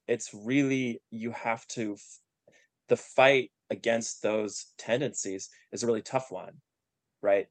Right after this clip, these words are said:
So I think that there's a lot of really structural, um, structural things that, um, inhibit our ability to have a healthy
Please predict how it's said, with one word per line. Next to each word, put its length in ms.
So 220
I 100
think 360
that 160
there's 280
a 60
lot 480
of 180
really 320
structural, 1080
um, 420
structural 760
things 520
that, 400
um, 480
inhibit 540
our 160
ability 440
to 100
have 460
a 60
healthy 480